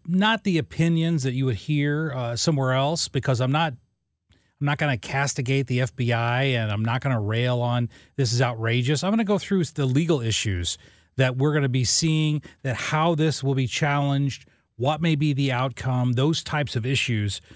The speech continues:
uh, because to me, that's the real m-, meat and potatoes of this issue. It's unprecedented, but we're gonna break some of that down in the next hour. Also, uh, if you've heard about the, uh, the Inflation Reduction Act,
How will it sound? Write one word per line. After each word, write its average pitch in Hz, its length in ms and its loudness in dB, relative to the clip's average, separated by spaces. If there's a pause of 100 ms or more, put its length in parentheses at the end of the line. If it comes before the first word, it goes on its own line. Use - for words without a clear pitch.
(180)
uh, 127 220 0
because 135 360 2
to - 120 -4
me, 180 200 2
that's 147 280 0
the 139 100 -2
real 135 220 2
m-, 123 320 0
meat 147 320 0
and 107 100 -6
potatoes 110 520 -2
of 107 80 0
this 104 240 -2
issue. - 340 -4 (520)
It's 123 120 -2
unprecedented, 110 760 0 (300)
but 147 120 2
we're 185 140 2
gonna 170 120 2
break 143 240 0
some 160 200 2
of 143 40 2
that 131 160 0
down 123 380 -2
in 117 100 -8
the 110 80 -6
next 113 300 -4
hour. 104 340 -2
Also, 180 500 0 (300)
uh, 156 300 0
if 156 220 -2
you've 147 140 -2
heard 185 280 0
about 151 320 -2
the, 139 400 0
uh, 127 340 -2
the 127 260 -2 (360)
Inflation 151 640 0
Reduction 143 640 0
Act, 190 320 -2